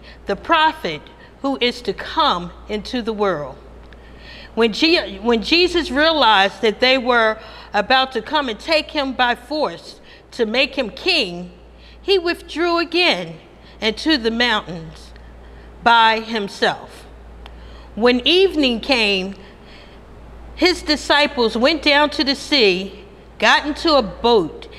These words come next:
and started across the sea to Capernaum. It was now dark, and Jesus has not yet come to,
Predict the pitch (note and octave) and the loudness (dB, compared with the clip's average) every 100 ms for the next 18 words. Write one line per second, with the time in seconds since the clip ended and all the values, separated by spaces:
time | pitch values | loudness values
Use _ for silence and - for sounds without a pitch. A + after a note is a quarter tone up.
0 | - G#3 G#3 - C#4 C4+ C4 C4 A3 - | -12 -8 -6 0 2 4 2 -2 -4 2
1 | C4 A#3+ - A3 G#3 - C4+ G3+ F#3 F#3+ | 2 2 -2 -10 -8 -2 2 2 0 -6
2 | - - - - - - A3 - - E4 | -16 -18 -18 -18 -6 0 0 0 0 0
3 | C#4+ A#3+ G3+ F3 D3 - - - - - | 2 0 2 0 -2 -10 -18 -20 -20 -20
4 | - - - - - - G#3+ D#4+ D#4+ - | -20 -20 -20 -20 -18 -6 0 2 2 2
5 | C#4+ C4+ B3 A#3+ B3 F3 C#3+ - - - | 2 2 2 2 4 4 0 -8 -18 -12
6 | - A3 G3+ D4 D4 C#4+ - B3+ A3+ B3+ | -2 -2 2 0 0 -4 -2 -2 0 0
7 | B3 - A#3+ A#3 - C4+ A3+ B3 | 0 2 -2 -2 -4 -8 -6 -8